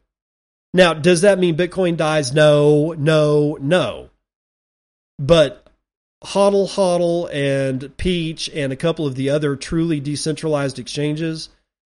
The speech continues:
they need to be looked at more. They, well, they need to be looked at more by people who want to get Bitcoin, because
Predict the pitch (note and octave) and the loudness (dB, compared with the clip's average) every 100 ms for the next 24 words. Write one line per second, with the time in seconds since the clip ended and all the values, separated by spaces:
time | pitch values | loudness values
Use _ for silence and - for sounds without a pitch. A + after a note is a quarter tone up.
0 | - C#3 E3+ F3+ D#3 D3 D3 D3 D#3 D3+ | -4 2 4 4 2 0 -2 -2 -2 -4
1 | C3 B2+ C3+ C#3 C#3+ C#3 C3+ C3 B2+ A#2 | -4 -4 0 2 2 0 -2 -4 -4 -6
2 | G#2+ - _ - C#3+ D#3 D#3+ D#3 F3+ D3 | -12 -18 _ -2 0 2 0 -6 -6 2
3 | D3+ C#3 D#3 E3+ D3 D3+ D3+ D#3 D#3 C3+ | 2 4 4 2 2 0 0 -2 -2 -4
4 | C3 C3+ E3 B2+ G#2+ G2+ _ _ - C3+ | -4 -2 0 0 -4 -8 _ _ -6 -4
5 | C#3 C#3+ C#3 C3+ B2+ B2+ A#2+ C3 A#2 A#2 | -2 -4 -2 -2 -2 -4 -6 -8 -6 -8
6 | A2 - B2 B2 A2+ G#2+ G#2 A2+ A#2 B2 | -8 -8 -8 -8 -10 -10 -8 -10 -8 -8